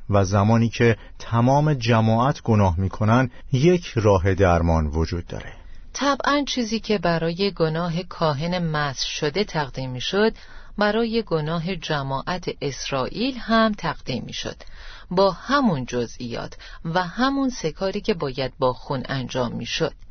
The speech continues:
Speaker 2: اما در آیه بیست می‌فرماید: «کاهن همان کاری را که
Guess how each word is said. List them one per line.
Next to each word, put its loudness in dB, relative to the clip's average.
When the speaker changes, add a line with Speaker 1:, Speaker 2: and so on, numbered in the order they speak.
Speaker 2:
اما 2
در 0
آیه 0
بیست -8
می‌فرماید: 0
«کاهن 2
همان 2
کاری -2
را 2
که -2